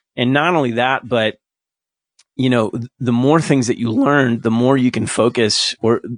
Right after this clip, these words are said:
the, the better, I guess, insight you can have on whatever it is you're an expertise in. So there's, there's, you really can't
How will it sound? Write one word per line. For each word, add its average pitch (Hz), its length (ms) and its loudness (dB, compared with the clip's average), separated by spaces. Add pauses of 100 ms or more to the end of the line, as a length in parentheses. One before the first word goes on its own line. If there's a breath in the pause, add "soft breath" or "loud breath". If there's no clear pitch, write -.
(120)
the, 110 320 -4
the 113 160 -4
better, 123 600 2 (380 soft breath)
I 107 100 -4
guess, 117 240 -4
insight 139 400 -2
you 110 100 -4
can 104 140 -4
have 120 300 -2
on 107 160 -2
whatever 113 340 0
it 110 100 -2
is 110 160 -2
you're 107 100 -2
an - 100 -6
expertise 117 720 -4
in. - 420 -14
So 107 480 2
there's, 120 380 0
there's, 117 380 -2 (440)
you 127 160 2
really 143 400 6
can't 135 560 0